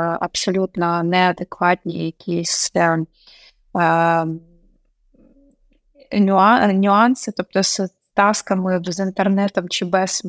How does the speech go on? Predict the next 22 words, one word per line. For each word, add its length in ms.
ми 320
все 240
одно 380
їх 260
виконуємо. 1040
Тобто 260
це 240
один 360
такий 300
кейс, 560
але 300
і 360
є 180
і 300
інші 340
кейси, 480
коли 260
приходять 560
компанії 640
і 40
кажуть: 540
"От 320